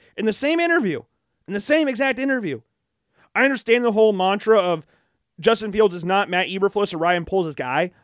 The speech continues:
I hun-, I understand that a hundred percent, 'cause I've been a very big, um, I've talked about that a lot on the show,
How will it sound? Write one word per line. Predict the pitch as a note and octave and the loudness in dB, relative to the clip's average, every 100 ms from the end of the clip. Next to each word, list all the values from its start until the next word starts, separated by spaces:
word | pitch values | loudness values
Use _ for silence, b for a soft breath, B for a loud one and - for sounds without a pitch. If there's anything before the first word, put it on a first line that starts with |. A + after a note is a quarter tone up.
| - | -10
I | D#3+ | -4
hun-, | G3+ G#3 | -2 -2
I | D#3+ | -2
understand | F3 G3 - F#3 | -2 -2 -4 -2
that | F#3+ | -2
a | D#3 | -2
hundred | E3 | -4
percent, | D#3 - D#3 F#3+ _ _ _ _ _ - | -6 -4 -4 -4 _ _ _ _ _ -6
'cause | F3+ | 0
I've | G3+ F3 | 2 2
been | C#3+ G3 F#3 | 0 0 -2
a | E3 | -6
very | D#3+ F#3+ F#3+ | -2 2 2
big, | E3+ F#3 F3+ E3 | 2 0 0 0
um, | D#3 C3+ A#2+ A2+ _ _ _ _ - _ _ _ _ _ _ _ _ _ _ _ _ _ _ _ _ | 0 -2 -8 -14 _ _ _ _ -20 _ _ _ _ _ _ _ _ _ _ _ _ _ _ _ _
I've | F#3 | -2
talked | G#3+ A3+ | 4 4
about | G#3+ G#3+ | 4 4
that | F#3+ | 4
a | E3+ | 2
lot | D#3+ D#3 | 2 -2
on | C3+ | -2
the | A#2 | -8
show, | - G2 | -12 -12